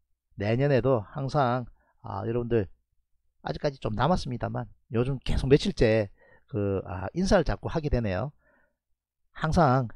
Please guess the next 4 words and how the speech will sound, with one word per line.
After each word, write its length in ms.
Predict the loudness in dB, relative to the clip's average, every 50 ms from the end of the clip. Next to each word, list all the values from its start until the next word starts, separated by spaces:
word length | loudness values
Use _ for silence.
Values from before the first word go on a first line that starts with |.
| -12 -6
행운이 520 | 0 2 2 2 2 2 0 0 -2 -4 -4
가득하시고 480 | -6 -2 2 4 4 4 4 2 0 -2
건강하시고 720 | 0 0 2 4 4 4 4 2 0 0 0 0 0 -2 -4 _ _ _ _ _ _ -10
성토하기를 680 | -4 0 0 2 6 8 8 8 8 8 4 4 2 2